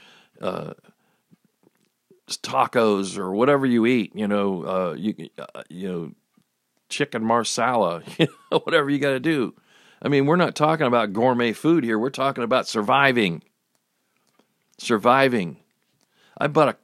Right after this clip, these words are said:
cartload of stuff. And I didn't buy organic everything. I bought whatever I could get to eat, 'cause I'm old and I'm gonna die anyway. So I don't need to worry about everything organic and how am I, how long am I gonna live?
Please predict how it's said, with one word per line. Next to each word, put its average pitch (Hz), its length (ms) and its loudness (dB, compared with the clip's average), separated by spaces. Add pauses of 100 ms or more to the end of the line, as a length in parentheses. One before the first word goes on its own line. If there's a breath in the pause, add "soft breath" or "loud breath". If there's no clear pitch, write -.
cartload 110 580 2
of - 80 -6
stuff. - 580 -6 (800 soft breath)
And 120 140 2
I 147 40 4
didn't 156 220 2
buy 120 220 4
organic 107 680 2
everything. 73 640 -6
I 101 120 -2
bought 110 280 -2
whatever 110 340 0
I 107 100 0
could 87 200 -8
get 110 180 -2
to - 160 -10
eat, 104 240 -4
'cause 90 200 -8
I'm 98 160 -2
old 123 320 2
and 101 80 -2
I'm 104 80 -4
gonna 98 120 -2
die 104 420 0
anyway. 78 540 -6 (420 soft breath)
So 101 180 0
I - 20 2
don't 113 180 2
need 110 200 4
to 95 80 0
worry 101 320 2
about 85 340 -2 (260 soft breath)
everything 107 480 0
organic 95 680 0
and 85 100 -6
how 104 220 2
am 95 100 2
I, 92 240 0
how 110 160 0
long 98 220 0
am 87 100 -4
I 87 140 -2
gonna 85 180 -4
live? 80 500 -2